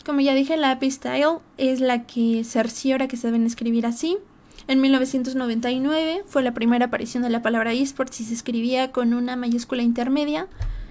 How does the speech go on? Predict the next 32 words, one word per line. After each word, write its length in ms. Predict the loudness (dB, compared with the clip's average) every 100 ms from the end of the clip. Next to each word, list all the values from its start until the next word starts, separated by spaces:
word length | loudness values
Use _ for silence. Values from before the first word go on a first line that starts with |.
| -18 -20 -6
y 120 | -4
fue 360 | 0 0 2 0
en 100 | 2
una, 600 | 2 2 2 2 0 -4 -10 -20 -20 -6
en 460 | 0 2 2 2 2
un 160 | 2
comunicado 500 | 2 2 2 2 2
de 140 | 2 4
prensa 400 | 2 4 2 0 -2 -8
donde 240 | -2 0 0
se 140 | 0
le 160 | 0 2
hizo 180 | 2 0
mención 500 | 0 0 0 -2 0
por 160 | -6 -2
primera 320 | 0 2 2
vez. 200 | 0 -2
¿A 60 |
quién 220 | -2 0 2
se 80 |
le 80 | 0
ocurrió? 520 | 0 -2 -2 0 -2 0
<laughs> 40 |
Parece 400 | 0 2 2 2
que 140 | 2
es 80 | 2
muy 180 | 4 4
difícil 320 | 2 2 -2
conseguir 400 | 2 4 4 2
ese 180 | 2 2
dato 320 | 0 -2 -2
exacto. 540 | -4 -4 -8 -6 -8